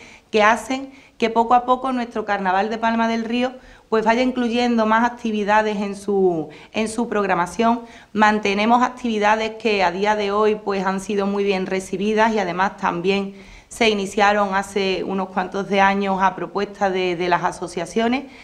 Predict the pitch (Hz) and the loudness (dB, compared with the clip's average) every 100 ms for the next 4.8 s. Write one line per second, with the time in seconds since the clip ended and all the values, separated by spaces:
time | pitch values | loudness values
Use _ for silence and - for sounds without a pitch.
0 | - - 226 214 208 208 202 220 262 262 | -20 0 4 4 4 2 0 0 0 0
1 | 220 202 202 240 247 220 233 233 240 220 | 0 0 -2 -4 0 2 2 0 -2 0
2 | 233 240 240 - - - 202 220 240 269 | 0 -2 -4 -14 -20 -8 2 4 6 4
3 | - 214 208 202 196 214 233 240 220 220 | 2 2 2 -2 -2 0 0 -2 -2 -2
4 | 208 196 190 180 185 220 240 | -4 -4 -2 -2 -2 -2 -2